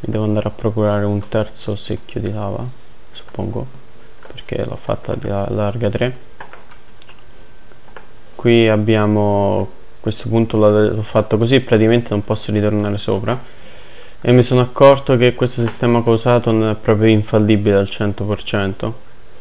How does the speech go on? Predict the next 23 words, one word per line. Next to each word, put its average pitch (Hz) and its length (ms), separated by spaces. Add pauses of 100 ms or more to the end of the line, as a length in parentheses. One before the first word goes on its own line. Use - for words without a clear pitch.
(240)
però 107 1000
funziona, 98 560
cioè 104 180
se 107 160
io 113 120
non 107 140
sto 107 240
nelle 107 220
vicinanze 110 640
funziona. 104 500 (1080)
Qui 127 120
ho 120 80
messo 113 260
questa 110 240
porta 110 400
perché 101 280
sennò 104 160
non 101 120
sapevo 107 320
veramente 101 480
come 98 220
uscirne 113 460
fuori. 156 360